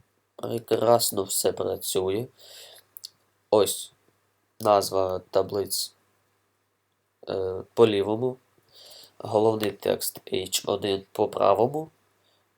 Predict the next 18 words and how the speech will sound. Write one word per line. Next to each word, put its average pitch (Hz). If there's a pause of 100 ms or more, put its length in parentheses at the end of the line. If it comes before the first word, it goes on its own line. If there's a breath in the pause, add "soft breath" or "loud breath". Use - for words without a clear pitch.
(160)
це -
другорядні 98
заголовки, 98
це -
H 98
два, 101 (520 loud breath)
у -
них - (680)
триста 104
пікселів, 147 (120)
і 110
вони 113
і -
по 101
правому, 110
і 104
по 92
лівому 95